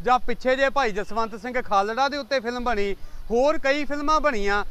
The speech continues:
ਜਿਹੜੀਆਂ ਸਿੱਖੀ ਪੱਖ ਪੇਸ਼ ਕਰਦੀਆਂ ਸਨ, ਉਹਨਾਂ ਦੇ ਉੱਤੇ ਤਾਂ ਸਰਕਾਰ ਜਿਹੜੀ ਪਾਬੰਦੀ ਲਗਾ ਦਿੰਦੀ ਆ।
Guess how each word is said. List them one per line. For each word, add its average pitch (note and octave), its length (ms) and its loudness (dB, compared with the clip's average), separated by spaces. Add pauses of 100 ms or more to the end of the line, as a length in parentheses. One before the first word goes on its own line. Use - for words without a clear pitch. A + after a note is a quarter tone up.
(200)
ਜਿਹੜੀਆਂ B3+ 300 2
ਸਿੱਖੀ C4+ 360 -2
ਪੱਖ C4 380 2
ਪੇਸ਼ C4+ 420 2
ਕਰਦੀਆਂ A#3 440 0
ਸਨ, G#3+ 240 0 (260)
ਉਹਨਾਂ C4+ 320 4
ਦੇ D#4+ 60 0
ਉੱਤੇ D4+ 220 -2
ਤਾਂ D4 140 2
ਸਰਕਾਰ A#3+ 480 4
ਜਿਹੜੀ B3+ 220 -2
ਪਾਬੰਦੀ A#3 480 0
ਲਗਾ A#3+ 260 6
ਦਿੰਦੀ A#3+ 340 0
ਆ। A3+ 100 4